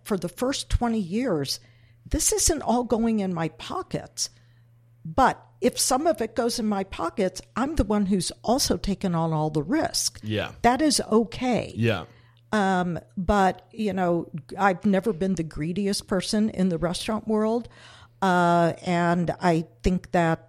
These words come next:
Speaker 1: this is an incredibly complex system that we're talking about. It's more, it's capitalism, it's consumer behavior,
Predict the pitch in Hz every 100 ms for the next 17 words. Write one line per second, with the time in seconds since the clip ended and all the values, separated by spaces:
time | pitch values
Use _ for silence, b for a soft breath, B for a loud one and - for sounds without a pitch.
0 | 165 175 - 160 - - 170 156 - -
1 | - 190 185 185 156 160 - 175 147 -
2 | 151 - - 160 - 190 196 160 - 160
3 | - 147 - 190 190 190 185 196 - B
4 | B B B B 180 - - - 180 170
5 | 180 175 - 185 175 - - - 208 196
6 | 185 165 156 147 143 143 - - - 165
7 | - - 165 - - 202 190 170 160 156
8 | 151 156 160 160 226 214 185 165 160 147